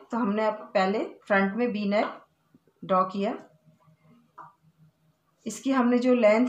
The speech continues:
ली है वो वन एट चेस्ट ली है, सेवन पॉइंट सिक्स centimeter।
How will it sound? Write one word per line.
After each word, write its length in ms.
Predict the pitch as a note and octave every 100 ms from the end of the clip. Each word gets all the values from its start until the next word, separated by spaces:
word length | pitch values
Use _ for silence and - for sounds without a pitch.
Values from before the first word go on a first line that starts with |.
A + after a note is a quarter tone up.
| B3
ली 120 | B3
है 60 | A#3
वो 140 | A#3
वन 220 | G3 F#3 F#3
एट 180 | F#3+ F#3+
चेस्ट 560 | G3 F#3+ F#3+ - -
ली 140 | F#3 A3+
है, 80 | D4
सेवन 300 | G3 F3+ F#3
पॉइंट 260 | F#3 F#3+
सिक्स 240 | F#3+ F#3+ G3
centimeter। 580 | F3 F3+ F#3+ F#3+ C4